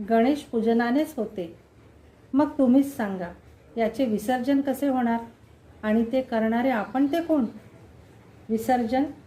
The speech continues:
ही केवळ मनाची भावना आहे. "गणपती बाप्पा मोरया, पुढल्या वर्षी लवकर या," असे म्हणत त्या पार्थिव गणेश मूर्तीचे विसर्जन करे-, केले जाते.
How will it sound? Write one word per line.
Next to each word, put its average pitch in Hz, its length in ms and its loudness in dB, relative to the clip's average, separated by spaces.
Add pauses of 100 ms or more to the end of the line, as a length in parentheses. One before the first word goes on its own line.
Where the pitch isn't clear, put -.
ही 226 60 -4
केवळ 220 360 0
मनाची 214 580 -2
भावना 202 600 -6
आहे. 170 240 -8 (1040)
"गणपती 330 400 2
बाप्पा 277 420 2
मोरया, 240 600 0 (260)
पुढल्या 269 360 6
वर्षी 226 540 0
लवकर 220 360 2
या," 214 260 0 (460)
असे 247 280 0
म्हणत 254 380 4 (460)
त्या 330 140 4
पार्थिव 277 600 0
गणेश 262 340 2
मूर्तीचे 226 760 -4 (180)
विसर्जन 285 600 0
करे-, 220 480 -2
केले 262 260 2
जाते. 202 380 -4